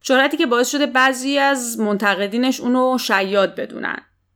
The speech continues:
دیوژانس یه جا خونده بود که اهالی یه شهری به اسم سلینوس به علت آلودگی آب رودخونه به یه بیماری همهگیر مبتلا شده بودن که یه جاهایی می‌گن طاعون بوده.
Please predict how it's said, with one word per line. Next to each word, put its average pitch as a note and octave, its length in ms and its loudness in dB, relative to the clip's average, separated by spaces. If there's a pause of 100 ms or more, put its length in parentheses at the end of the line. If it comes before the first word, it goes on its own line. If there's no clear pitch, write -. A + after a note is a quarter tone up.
(420)
دیوژانس D#4+ 720 4
یه D#4+ 80 2
جا E4+ 140 0
خونده C#4 320 2
بود D#4 180 0
که A#3 140 -2
اهالی A3+ 380 0
یه D4 240 0
شهری C4 420 0
به G3+ 140 -2
اسم C4+ 240 2
سلینوس G#3 720 0
به G#3 120 0
علت G#3+ 340 0
آلودگی G3+ 760 0
آب B3 340 0
رودخونه G#3 540 -4
به G#3 120 0
یه A#3 100 4
بیماری G3+ 560 -2
همهگیر G#3+ 540 0
مبتلا G#3 480 0
شده F#3+ 240 -4
بودن F#3 340 -2
که G#3+ 120 -4
یه B3+ 200 0
جاهایی G#3+ 420 2
می‌گن A#3 360 2
طاعون G3 480 0
بوده. - 360 -6